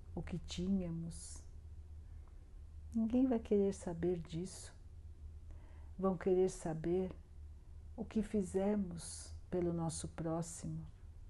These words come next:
como nos comportamos, fomos verdadeiros cristãos?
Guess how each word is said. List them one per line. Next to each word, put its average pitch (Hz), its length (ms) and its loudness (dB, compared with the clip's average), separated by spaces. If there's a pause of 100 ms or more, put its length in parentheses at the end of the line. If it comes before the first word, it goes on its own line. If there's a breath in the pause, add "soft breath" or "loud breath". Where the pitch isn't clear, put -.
(1080)
como 226 300 6
nos 202 220 4
comportamos, 180 1400 -2 (840)
fomos 214 420 4
verdadeiros 175 840 2
cristãos? - 960 -4